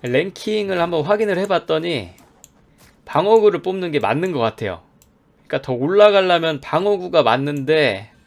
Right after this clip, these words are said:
또 남들 하는 거 하면은 되겠습니까?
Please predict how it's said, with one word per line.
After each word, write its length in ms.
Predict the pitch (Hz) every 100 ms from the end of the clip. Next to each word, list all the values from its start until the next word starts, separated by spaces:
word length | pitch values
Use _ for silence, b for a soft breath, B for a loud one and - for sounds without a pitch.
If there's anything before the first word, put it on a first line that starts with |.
| b b b b _ - _
또 300 | 135 139 147
남들 400 | 131 131 139 147
하는 240 | 156 175 170
거 160 | 160
하면은 380 | 151 147 143 156
되겠습니까? 1200 | 147 139 160 151 160 156 - 135 131 156 175